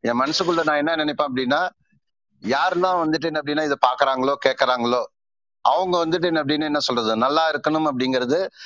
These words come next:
என் மைண்ட்ல வந்துட்டு என்ன அப்படின்னா டாப்ல இருக்கும். நான் நல்லா இருக்கணும், நான் மட்டும்தான் நல்லா இருக்கணும் அப்படிங்கிறது வந்துட்டு எனக்கு மைண்ட்ல வந்துட்டு வராது.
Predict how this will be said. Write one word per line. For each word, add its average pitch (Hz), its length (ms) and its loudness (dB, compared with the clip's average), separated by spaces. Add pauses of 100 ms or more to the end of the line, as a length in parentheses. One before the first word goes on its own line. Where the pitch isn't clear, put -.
(160)
என் 131 200 0
மைண்ட்ல 151 320 0
வந்துட்டு 139 300 -2
என்ன 135 120 0
அப்படின்னா 131 320 -2
டாப்ல 127 420 2
இருக்கும். 110 320 -2 (440)
நான் 170 300 0
நல்லா 170 220 2
இருக்கணும், 151 480 0 (100)
நான் 156 280 -2
மட்டும்தான் 160 460 0
நல்லா 147 220 2
இருக்கணும் 135 480 0 (440)
அப்படிங்கிறது 143 480 0
வந்துட்டு 151 280 0
எனக்கு 123 200 0
மைண்ட்ல 147 340 0
வந்துட்டு 135 280 0
வராது. 120 360 0